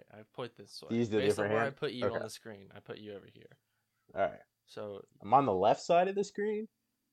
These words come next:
Speaker 1: I put you to the left. You'll point to the right. I'm
Speaker 2: All
Speaker 1: on
Speaker 2: right.
Speaker 1: the le-, I'm on the left side of the screen. You're on the right.
Speaker 2: Okay.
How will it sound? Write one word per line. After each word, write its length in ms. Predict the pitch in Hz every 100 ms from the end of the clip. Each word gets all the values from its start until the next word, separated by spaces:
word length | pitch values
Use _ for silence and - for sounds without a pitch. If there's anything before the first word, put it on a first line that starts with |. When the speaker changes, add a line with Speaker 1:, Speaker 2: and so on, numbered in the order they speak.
| _
Speaker 1:
I 140 | 117
put 240 | 123 175 165
you 80 | 160
to 100 | 156
the 120 | 131
left. 340 | 123 107 -
You'll 140 | 113 117
point 260 | - 127
to 80 | -
the 140 | 95
right. 280 | 85 73 55 - _ _ _ _ -
I'm 140 | 120
Speaker 2:
All 60 | 147
Speaker 1:
on 40 | 143
Speaker 2:
right. 80 | 123
Speaker 1:
the 60 |
le-, 120 | 117 113
I'm 160 | 123 143
on 120 | 139
the 80 | 127
left 240 | 117 113
side 200 | - 107
of 60 | 98
the 60 |
screen. 420 | - - 98 98 95
You're 160 | - 98
on 120 | 101 -
the 80 |
right. 240 | 64 - - _ _ _ _ _ _ -
Speaker 2:
Okay. 240 | 92 90